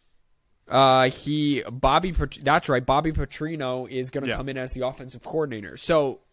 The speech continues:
Speaker 1: that should make this offense more exciting. My fear is, is that they're gonna go eight and five and then run him out of town. And I don't think you go from five and seven to twelve and one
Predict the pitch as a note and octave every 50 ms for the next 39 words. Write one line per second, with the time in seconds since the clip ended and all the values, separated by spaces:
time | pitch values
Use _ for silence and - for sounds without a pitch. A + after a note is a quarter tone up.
0 | _ - D3 C#3+ D#3+ F#3+ G3+ - - - - G#3 F3+ C#3 B2 D3 F3 - - C#3+
1 | - - B2+ C3+ C#3+ - D#3+ D3+ - - C#3 C#3 B2+ A#2 - - - - A#2+ A#2
2 | B2 C3+ D3+ E3+ F#3+ F#3 F3 _ - - B2 C3+ D3+ E3+ F#3 F#3+ F#3 - D#3 D3
3 | C#3+ C3+ B2+ B2+ B2+ C3 C3 B2+ B2 C3 - A#2+ A#2 - C#3 D#3 D3 D3 C#3 B2+
4 | B2 B2 B2 B2 B2+ - C3 B2+ - - B2 A#2+ B2 C3 C#3 C3+ B2+ B2+ B2+ B2+
5 | B2 A#2 A#2 A#2+ C#3 C#3 A#2 A2+ G#2+ G#2 - - - - B2 A2 - - - -
6 | - _ _ _ _ _ - - - _ - C3 C3+ C3 C3+ D3 E3+ F#3+ - C#3
7 | - - E3+ E3+ E3 - D3 C#3+ C3+ D3+ D3+ D3 - - C3 B2 - - C3+ C3+
8 | C3+ C3+ C3 B2+ B2 B2 - - - D#3 D3+ D3+ C#3+ C#3 B2 B2 A#2+ A#2 A#2+ -
9 | - - - C#3+ C#3 C3+ C3+ C3 C3+ A#2+ A2+ A2+ A#2 A#2+ B2+ C3+ C#3 B2+ A2+ A2+
10 | A2+ A#2 B2